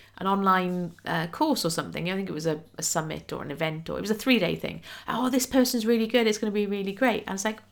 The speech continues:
"Brilliant. I'm gonna ask Holy Spirit if this is for now." Because yes, it did look great. It did look really exciting. Uh, and there is so, so much wonderful, brilliant, exciting things. And folks who are, who are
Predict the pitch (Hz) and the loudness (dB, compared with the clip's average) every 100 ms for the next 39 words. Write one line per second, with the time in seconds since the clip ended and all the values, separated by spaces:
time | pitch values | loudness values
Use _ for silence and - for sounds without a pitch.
0 | - 508 494 233 165 - - - - - | -6 -4 0 -2 -4 -12 -20 -20 -20 -20
1 | - - - 254 254 262 262 240 247 - | -20 0 2 4 8 8 6 2 2 2
2 | 277 254 - 175 180 - 202 226 214 - | 2 2 0 -2 -2 -4 -2 0 -2 -4
3 | - - - - 233 226 247 233 285 202 | -8 -14 -20 -2 0 6 6 8 4 2
4 | - - - 247 - 277 240 226 277 262 | -2 -8 -4 -4 0 0 0 0 2 2
5 | - - 208 294 277 220 202 208 208 214 | 0 -2 0 0 2 2 2 -2 -2 -2
6 | 240 277 277 - 151 165 - - - 214 | -2 0 -2 -4 -6 -8 -14 -18 -2 0
7 | 226 233 247 254 - - 269 269 240 - | 2 4 6 6 4 2 4 4 2 -4
8 | - - 370 311 320 339 - - - 254 | -6 -4 -2 0 2 0 0 -6 0 4
9 | 262 240 220 226 180 226 208 185 175 - | 4 4 2 2 6 6 6 0 -4 -4
10 | 180 165 170 165 165 160 190 185 - - | -4 -4 -4 -2 -2 -2 -4 -6 -10 -20
11 | - - 330 330 - 277 277 233 233 254 | -14 2 2 2 0 2 2 4 6 6
12 | - | 4